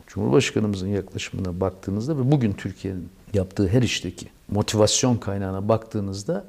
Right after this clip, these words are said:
orası milletimizin çıkarlarıdır, ülkemizin çıkarlarıdır. Yani orada bir çark var dedik ya, o çarkın dönmesiyle alakalı projelerden, planlardan, programlardan, politikalara, stratejilere,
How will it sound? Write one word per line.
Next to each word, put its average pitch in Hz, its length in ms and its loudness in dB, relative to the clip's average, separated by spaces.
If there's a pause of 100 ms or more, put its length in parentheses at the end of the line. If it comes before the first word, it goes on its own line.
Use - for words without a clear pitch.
orası 131 560 4 (160)
milletimizin 113 720 2
çıkarlarıdır, 107 880 -4 (120)
ülkemizin 107 480 0
çıkarlarıdır. 98 840 0 (120)
Yani 95 180 -2
orada 90 260 0
bir - 160 -4
çark - 420 2
var 95 160 2
dedik 139 280 -4
ya, 101 80 -2 (100)
o - 40 -20
çarkın 92 440 -4
dönmesiyle 95 520 -2
alakalı 87 400 -4 (440)
projelerden, 98 760 0
planlardan, 95 640 -4
programlardan, 98 800 0
politikalara, 98 640 0
stratejilere, 101 840 0